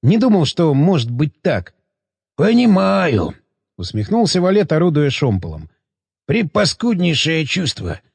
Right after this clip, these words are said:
Оно называется совесть". "Совесть", — повторил я. "А что это?" "Ну ты даешь. Совесть — это, м, как тебе объяснить?" Валет задумался и, хмыкнув, покачал головой.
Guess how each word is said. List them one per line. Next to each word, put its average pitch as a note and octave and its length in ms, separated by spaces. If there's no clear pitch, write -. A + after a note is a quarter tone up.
Оно A3 260
называется F#3+ 760
совесть". C#3 580
"Совесть", — D3 680
повторил G2+ 440
я. F2+ 240
"А - 80
что G3+ 240
это?" F#2 300
"Ну D#3+ 180
ты D3+ 160
даешь. A#2+ 720
Совесть — A#3+ 560
это, G#3+ 200
м, C#3+ 680
как - 180
тебе D3 240
объяснить?" C3 640
Валет F#3 320
задумался G3 600
и, F3+ 80
хмыкнув, G3 500
покачал C#3+ 500
головой. A2+ 600